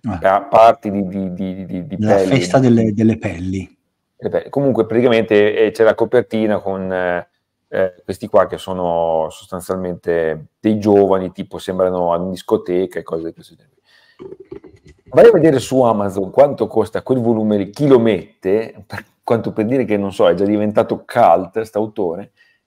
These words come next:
Speaker 2: questo lo vende Amazon a quattrocentosessantadue euro.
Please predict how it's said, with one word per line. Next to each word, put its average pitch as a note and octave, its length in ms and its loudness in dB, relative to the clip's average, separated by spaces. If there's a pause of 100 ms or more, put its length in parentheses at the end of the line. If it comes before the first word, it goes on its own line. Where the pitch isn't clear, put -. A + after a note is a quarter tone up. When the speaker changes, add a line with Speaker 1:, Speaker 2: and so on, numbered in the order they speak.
(260)
Speaker 2:
questo F3+ 340 -4
lo D3 140 4
vende A#2 480 0
Amazon G#2 760 -6
a - 300 -10
quattrocentosessantadue A#2 2500 -6
euro. E2 580 -4